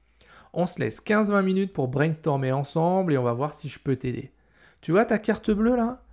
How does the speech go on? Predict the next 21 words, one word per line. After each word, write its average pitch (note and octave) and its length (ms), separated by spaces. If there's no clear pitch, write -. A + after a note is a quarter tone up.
Tu - 140
la A#2 100
laisses A2+ 140
dans D3+ 120
la F#3+ 100
bagnole F#3+ 400
parce F#3+ 160
qu'on E3 100
n'en D3 100
a C3+ 60
pas B2+ 120
besoin. A#2+ 300
On A2 120
est A#2+ 100
entre E3 320
nous. B2+ 180
D'ailleurs, B2+ 340
si - 160
t'écoutes D3 300
ce E3 80
podcast, F#3 640